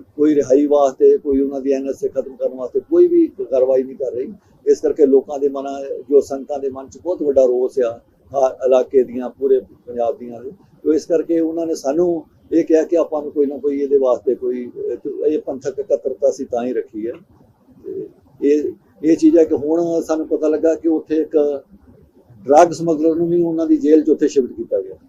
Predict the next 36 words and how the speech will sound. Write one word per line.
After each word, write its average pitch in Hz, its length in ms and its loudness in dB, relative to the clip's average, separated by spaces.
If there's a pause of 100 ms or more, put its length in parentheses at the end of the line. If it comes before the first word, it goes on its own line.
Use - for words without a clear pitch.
(760)
ਤੇ 143 80 4
ਮੇਰਾ 160 260 4
ਲ-, 156 340 -2
ਸਾਨੂੰ 156 300 -2
ਲੱਗਦਾ 165 320 0
ਕਿ 180 260 0
ਸਰਕਾਰ 139 480 -2
ਦੀ 160 160 2
ਕੋਈ 165 280 2
ਮਨਸਾ 143 380 -6
ਸਹੀ 170 280 6
ਨਹੀਂ 151 120 0
ਲੱਗਦੀ। 131 400 0 (360)
ਉਹਨਾਂ 165 300 0
ਨੂੰ 165 280 -4
ਜਾਂ 160 80 2
ਉਹਨਾਂ 160 240 -4
ਦੇ 156 120 0
ਸਾਥੀਆਂ 143 440 -2
ਨੂੰ 160 80 -2
ਕੋਈ 156 380 4
ਇਹੋ 143 120 -2
ਜਿਹਾ 156 160 2
ਕੋਈ 156 120 -6
ਸਰੀਰਕ 143 380 -2
ਨੁਕਸਾਨ 143 500 -8
ਜਾਂ 143 140 -6
ਕੋਈ 143 160 -6
ਇਹੋ 139 120 2
ਜਿਹੀਆਂ 143 180 -10
ਚੀਜ਼ਾਂ 139 280 -10
ਪਹੁੰਚਾਉਣ 135 400 -10
ਦੀ 139 140 -6
ਵੀ 135 120 -10
ਸ਼ਾਇਦ 120 260 -4
ਸਾਨੂੰ 131 380 -14